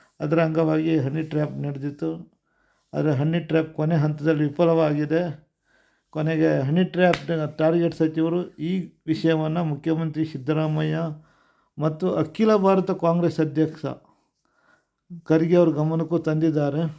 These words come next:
ಆದರೆ ಇದು ಪಕ್ಷದಲ್ಲಿ ಒಂಥರ ಸಿದ್ದರಾಮಯ್ಯ ಬಣದ ಸಚಿವರಲ್ಲಿ ಒಂದು ಆತಂಕ ಉಂಟು ಮಾಡಿದೆ.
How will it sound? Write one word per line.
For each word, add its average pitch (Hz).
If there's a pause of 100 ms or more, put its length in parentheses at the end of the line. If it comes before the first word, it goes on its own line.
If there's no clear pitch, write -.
(800)
ಆದರೆ 151
ಇದು 156
ಪಕ್ಷದಲ್ಲಿ 160
ಒಂಥರ 151
ಸಿದ್ದರಾಮಯ್ಯ 151
ಬಣದ 147
ಸಚಿವರಲ್ಲಿ 143
ಒಂದು 135
ಆತಂಕ 151
ಉಂಟು 143
ಮಾಡಿದೆ. 143